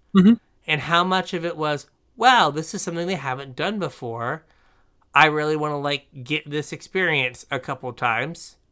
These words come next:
Speaker 1: Mm-hmm.
Speaker 2: Okay, I'm good." If they're doing a Jumpstart set every single solitary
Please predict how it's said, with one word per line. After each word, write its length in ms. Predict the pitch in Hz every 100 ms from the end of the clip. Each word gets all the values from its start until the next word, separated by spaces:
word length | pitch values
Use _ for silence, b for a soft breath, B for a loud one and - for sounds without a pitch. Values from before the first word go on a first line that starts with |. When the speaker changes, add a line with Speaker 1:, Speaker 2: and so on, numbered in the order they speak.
| _ _ _ -
Speaker 1:
Mm-hmm. 200 | 143 139
Speaker 2:
Okay, 160 | 139 120
I'm 140 | 117
good." 380 | 165 165 113 156 _ _ _ _ _ _ _ -
If 240 | 214 185
they're 240 | - 254 277
doing 420 | 196 214 208 196
a 80 | 165
Jumpstart 680 | 143 143 165 - 151 139
set 440 | - - 123 120 - _ _ _ _ _ _ _ -
every 520 | 151 170 160 165 160
single 560 | 151 - 156 151 147 139
solitary 1160 | - 139 135 135 - 139 127 127 123 120 120